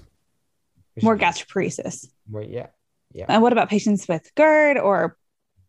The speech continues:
Speaker 1: undiagnosed esophageal sphincter problems?
Speaker 2: Yeah, good question. I think we, I think it sometimes you just have to see how it works. And maybe you can,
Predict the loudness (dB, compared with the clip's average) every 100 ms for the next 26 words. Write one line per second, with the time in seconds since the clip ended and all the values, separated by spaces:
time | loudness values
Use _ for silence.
0 | _ -2 2 2 2 2 0 0 -2 -2
1 | 0 0 0 0 2 4 4 0 2 2
2 | 2 2 4 2 0 -2 -2 -2 0 0
3 | 2 2 0 -6 -6 -6 -2 0 2 0
4 | -4 -6 -2 -2 -2 -4 -2 -2 0 0
5 | -2 -6 -14 _ _ _ -8 -6 -4 -6
6 | -6 -8 -6 -2 0 0 -2 0 2 0
7 | -6 -12 -2 0 0 -2 0 -2 -2